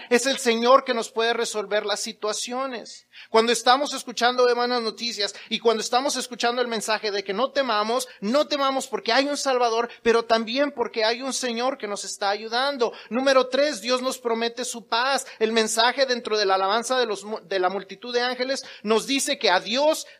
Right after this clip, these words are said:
se le da la gloria y a la tierra se le da la paz. En medio de las situaciones que te quieren traer temor, alaba a Dios.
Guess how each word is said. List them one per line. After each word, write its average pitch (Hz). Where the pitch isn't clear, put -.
se 220
le 208
da 247
la 262
gloria 262
y 180
a 180
la 170
tierra 233
se -
le 143
da 151
la 135
paz. -
En 185
medio 233
de 240
las 220
situaciones 180
que -
te -
quieren 196
traer 175
temor, 165
alaba 170
a 165
Dios. 185